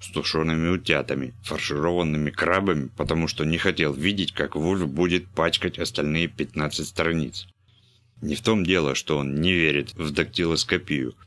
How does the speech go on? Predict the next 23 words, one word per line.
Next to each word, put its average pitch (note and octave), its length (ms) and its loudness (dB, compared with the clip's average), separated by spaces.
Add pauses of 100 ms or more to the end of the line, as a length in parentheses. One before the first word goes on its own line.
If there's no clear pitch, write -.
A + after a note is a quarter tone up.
просто G2+ 320 2
он A2+ 100 4
считает, E2 460 2
что - 160 0
это E2 180 0
шаблон, E2+ 640 0
на D#2 140 0
который D#2+ 460 0
гений G2+ 440 4
может F2+ 440 2
не D#2+ 80 0
обращать C#2 500 0
внимания. D2+ 640 -2 (680)
Однако, D#2+ 400 0
пройдя E2 380 2
на E2 120 2
кухню, E2+ 400 -2
я D#2 160 2
сменил D#2 460 2
одного D#2 340 2
гения D2+ 480 0
на E2 140 2
другого. D#2+ 580 0